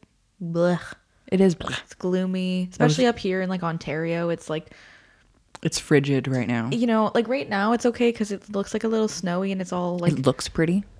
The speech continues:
Speaker 1: it looks pretty 'cause it's white, but it doesn't last long. It always gets gray and, like, slushy and then
Speaker 2: Yeah.
Speaker 1: icy and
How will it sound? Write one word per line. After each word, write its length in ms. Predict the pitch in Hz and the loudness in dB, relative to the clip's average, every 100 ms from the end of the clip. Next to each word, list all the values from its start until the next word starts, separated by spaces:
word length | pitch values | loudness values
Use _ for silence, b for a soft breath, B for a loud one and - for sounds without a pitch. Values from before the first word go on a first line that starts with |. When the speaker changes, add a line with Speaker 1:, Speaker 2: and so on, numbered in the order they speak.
| - | -12
Speaker 1:
it 80 | |
looks 380 | 202 196 180 - | -8 -4 -4 -6
pretty 260 | - 220 214 | -2 0 2
'cause 180 | 214 202 | 0 -4
it's 120 | - | -10
white, 420 | - 160 208 240 | -8 -6 -6 -4
but 220 | 208 - - | -4 -2 -4
it 140 | 226 | -2
doesn't 260 | 214 277 262 | 0 -2 -4
last 280 | 180 175 | -4 -4
long. 180 | 180 170 | -6 -4
It 20 | |
always 180 | 175 190 | -2 -4
gets 200 | 185 240 | -4 -10
gray 560 | - 180 170 160 165 170 | -8 -4 -2 -2 -2 -4
and, 160 | 165 | -4
like, 200 | 165 160 | -8 -10
slushy 680 | - - 139 175 - - 175 175 | -12 -14 -10 -8 -6 -6 -6 -4
and 120 | 160 | -2
then 80 | 151 | -2
Speaker 2:
Yeah. 100 | 143 | -4
Speaker 1:
icy 560 | 147 - - - 175 | -6 -8 -10 -10 -8
and 220 | 165 156 | -8 -10